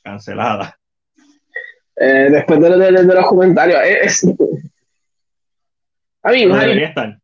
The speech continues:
Speaker 1: debería estar. Probablemente esté, simplemente
Speaker 2: Harry
Speaker 1: no lo anunciaron.
Speaker 2: Potter ya se
Speaker 1: Debe
Speaker 2: le fue
Speaker 1: estar.
Speaker 2: a ella.
Speaker 1: Oye, ¿tú has visto lo de Ellen Mirren? De las competencias de... de, de
Speaker 2: Harry Potter, yes.
Speaker 1: ¿Lo viste? ¿Qué tal? ¿Se ve script o se ve legit?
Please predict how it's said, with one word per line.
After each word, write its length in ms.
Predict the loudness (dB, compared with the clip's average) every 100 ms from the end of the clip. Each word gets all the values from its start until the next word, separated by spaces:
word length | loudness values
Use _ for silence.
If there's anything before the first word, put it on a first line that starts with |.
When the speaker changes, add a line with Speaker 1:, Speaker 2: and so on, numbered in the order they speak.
| -12
Speaker 1:
debería 280 | -6 -6
estar. 340 | -6 -12 -12 -12
Probablemente 380 | -6 -6 -6 -8
esté, 300 | -10 -10 -12 _
simplemente 340 | -12 -6 -2 0
Speaker 2:
Harry 80 | 0
Speaker 1:
no 60 |
lo 60 | -4
anunciaron. 480 | -8 -12 -14 -12 -10 -10 _
Speaker 2:
Potter 280 | 0 2 2
ya 120 | 2
se 60 | 0
Speaker 1:
Debe 120 | -2
Speaker 2:
le 40 | -2
fue 100 | -4
Speaker 1:
estar. 600 | -6 -14 -20 -18 -6 -2
Speaker 2:
a 100 | 0
ella. 240 | 0 -2 -6 _ _ _ _ _ _ _ _ _ _
Speaker 1:
Oye, 220 | -6 -4 -2
¿tú 80 |
has 60 | -4
visto 220 | -8 -8
lo 120 | -6
de 180 | -4 -4
Ellen 220 | -6 -8
Mirren? 440 | -6 -6 -4 -6 -10
De 420 | -18 _ _ -12
las 120 | -12
competencias 600 | -10 -8 -8 -8 -10 -12
de... 580 | -10 -8 -8 -10 -12 -16 _ _
de, 120 | -16 -14 -14 -16 -16
de 200 | -18 -10
Speaker 2:
Harry 200 | -4 0
Potter, 200 | 2 2 2 0
yes. 300 | -2 -8 -18 _ _ _
Speaker 1:
¿Lo 100 | -10
viste? 240 | -10 -8 -10
¿Qué 100 | -8
tal? 240 | -10 -14 _ _ _
¿Se 80 | -8
ve 120 | -8
script 420 | -8 -8 -10 -8 -10
o 80 | -8
se 100 | -6
ve 80 | -6
legit? 280 | -6 -10